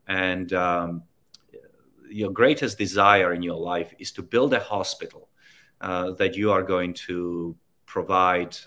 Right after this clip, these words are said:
um, people with healthcare. I, I realize that not very many people think that billionaires have a heart, but a lot of them do, and a lot of them want to do a lot of good.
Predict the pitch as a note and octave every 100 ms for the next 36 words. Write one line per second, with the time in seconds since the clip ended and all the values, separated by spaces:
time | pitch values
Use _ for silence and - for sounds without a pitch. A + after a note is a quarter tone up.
0 | _ F2+ E2+ E2 D#2+ E2 E2+ - _ _
1 | - G#2 G2 F2+ - F2 E2 - E2 E2
2 | F#2+ G#2+ A#2 A#2+ C3+ G#2 F#2+ F#2 G2 G2
3 | G#2+ G2+ F#2 F#2 F2+ G2+ F2+ F2 - F#2
4 | E2+ E2+ F#2+ F#2 F2 E2 D#2+ - E2 G#2
5 | E2+ - - C3+ G#3+ A#3 A#3 C#3+ C#3 C#3
6 | G#2+ G#2+ B2+ A2 G#2+ A#2 C3 B2+ A2+ A#2
7 | A#2 A2+ A2 A2 G#2+ A#2+ F#3